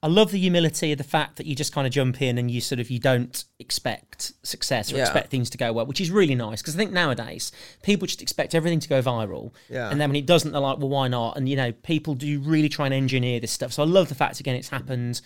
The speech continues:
Speaker 1: organically, 'cause I think, you know, that, that's, that's great testament, um, you know, to yourself. Um, and I think also the fact that you really care about the fact, you know, your fans.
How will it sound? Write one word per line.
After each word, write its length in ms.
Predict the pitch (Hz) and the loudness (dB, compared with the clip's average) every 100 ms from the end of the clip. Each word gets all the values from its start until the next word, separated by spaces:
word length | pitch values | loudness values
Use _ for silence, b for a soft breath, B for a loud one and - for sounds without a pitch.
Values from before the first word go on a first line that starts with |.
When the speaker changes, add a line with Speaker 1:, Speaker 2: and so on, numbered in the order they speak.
| b b - | b b -4
Speaker 1:
organically, 720 | 123 143 123 113 - 110 135 | -2 0 -2 -6 -8 -8 -8
'cause 220 | 127 139 | -8 -6
I 20 | |
think, 160 | 131 135 | -4 -4
you 60 | |
know, 120 | 120 117 | -4 -4
that, 200 | 131 - | -6 -6
that's, 200 | 123 - | -8 -8
that's 200 | - - | -10 -8
great 240 | - 139 - | -2 -2 -2
testament, 500 | 131 - 127 117 113 120 | -6 -6 -6 -8 -8 -8
um, 240 | 110 117 139 | -6 -8 -10
you 80 | |
know, 80 | 131 | -12
to 160 | 131 131 | -12 -12
yourself. 560 | 123 151 - - - - b b b b b | -6 -6 -6 -10 -18 -20 b b b b b
Um, 300 | 147 143 139 139 | -2 0 -2 0
and 80 | 156 | 0
I 20 | |
think 240 | 143 165 | 2 2
also 240 | 175 165 143 | 2 0 -2
the 80 | 131 | -2
fact 240 | 160 147 | -2 -2
that 80 | 156 | -4
you 140 | 139 | -6
really 340 | 139 147 135 131 | -2 0 0 0
care 480 | 147 123 95 120 - _ _ - | 0 0 -2 -8 -12 _ _ -8
about 260 | 120 131 131 | 0 0 0
the 60 | |
fact, 420 | - 135 127 - 151 | -4 -4 -4 -8 -8
you 140 | 123 | -6
know, 60 | 113 | -4
your 120 | 117 | -2
fans. 600 | 147 120 98 110 - - | 0 0 -2 -10 -10 -10